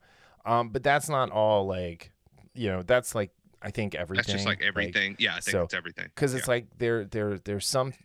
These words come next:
Speaker 1: so they have, like, um, plans where you can get everything, like, for a monthly payment, or you can get, like, just music or just T V or just, you know, fitness, whatever.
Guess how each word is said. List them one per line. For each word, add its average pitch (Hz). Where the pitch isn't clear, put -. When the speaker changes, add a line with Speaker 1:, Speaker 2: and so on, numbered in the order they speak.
Speaker 1:
so -
they 107
have, 107
like, 92
um, 78
plans 101
where 92
you 87
can 82
get 80
everything, 113
like, 87
for 80
a 98
monthly 87
payment, 85
or 120
you 98
can 92
get, 85
like, 82
just 92
music 107
or 80
just 80
T 95
V 80
or 73
just, 76
you -
know, 76
fitness, -
whatever. -